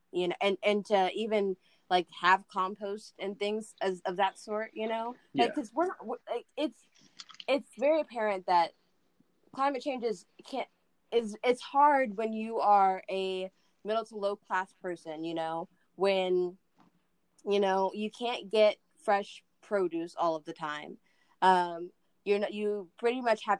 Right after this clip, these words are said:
Speaker 1: access to fast food if you wanna feed you and all of your kids.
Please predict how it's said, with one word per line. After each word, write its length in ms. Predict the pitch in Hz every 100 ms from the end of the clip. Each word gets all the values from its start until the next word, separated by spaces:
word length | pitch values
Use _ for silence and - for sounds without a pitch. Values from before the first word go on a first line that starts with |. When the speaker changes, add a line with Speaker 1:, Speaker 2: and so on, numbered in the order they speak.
| -
Speaker 1:
access 640 | 185 - - 180 185 - -
to 640 | 208 185 180 175 170 170 170 _ _ _ -
fast 360 | 180 190 -
food 440 | - 208 175 175 208
if 140 | 180 190
you 120 | 196
wanna 240 | 190 185
feed 320 | 185 208 196 175
you 280 | 196 196 190
and 100 | 175
all 180 | 175 185
of 60 |
your 100 | 196
kids. 540 | 196 165 156 175 -